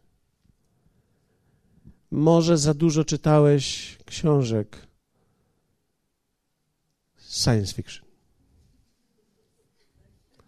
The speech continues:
Katastroficznych. Albo za długo rozmawiałeś z przyjacielem, którego znasz od dziesięciu lat, a to jest typowy ssak.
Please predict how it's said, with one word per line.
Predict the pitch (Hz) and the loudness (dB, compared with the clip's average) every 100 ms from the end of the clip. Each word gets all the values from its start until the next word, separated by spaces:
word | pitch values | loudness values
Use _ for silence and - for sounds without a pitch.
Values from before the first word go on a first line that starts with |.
| _ _ _ _ _ _ | _ _ _ _ _ _
Katastroficznych. | 165 156 139 - 127 117 117 - - 104 _ _ - - - - _ _ _ _ _ _ _ _ _ - _ _ _ _ _ _ _ _ - | 2 4 2 2 -2 -4 -6 -8 -10 -12 _ _ -20 -20 -20 -20 _ _ _ _ _ _ _ _ _ -20 _ _ _ _ _ _ _ _ -2
Albo | 165 160 175 170 - - - | 0 4 6 6 2 -10 -6
za | 143 165 | 0 2
długo | 156 214 190 185 | 2 2 4 4
rozmawiałeś | 165 170 156 185 180 151 | 4 2 4 4 4 2
z | - | -4
przyjacielem, | - - 156 151 - 175 127 123 127 | -4 -2 0 0 0 0 0 -4 -8
którego | - 151 139 | -4 -2 -2
znasz | 135 143 139 | -2 -2 -2
od | 135 | -6
dziesięciu | 123 120 151 139 139 | -6 -2 -2 -2 0
lat, | 143 131 - | 0 0 -4
a | 139 | -6
to | - 147 | 0 0
jest | 135 - | 0 -2
typowy | 139 151 135 | 0 2 2
ssak. | - - 143 101 - | 2 2 0 -2 -8